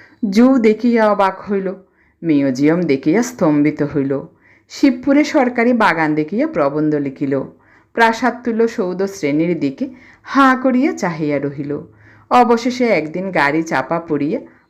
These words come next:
পা মস্কাইয়া ঘরে ফিরিয়া আসিল। আঘাত যৎসামান্য। কিরণময়ী তাড়াতাড়ি চুন হলুদ গরম করিয়া আনিয়া প্রলেপ দিতে দিতে মুখ টিপিয়া হাসিয়া বলিল,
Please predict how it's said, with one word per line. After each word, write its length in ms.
পা 240
মস্কাইয়া 580
ঘরে 300
ফিরিয়া 440
আসিল। 440
আঘাত 400
যৎসামান্য। 920
কিরণময়ী 520
তাড়াতাড়ি 520
চুন 360
হলুদ 420
গরম 340
করিয়া 420
আনিয়া 300
প্রলেপ 380
দিতে 320
দিতে 440
মুখ 260
টিপিয়া 380
হাসিয়া 440
বলিল, 440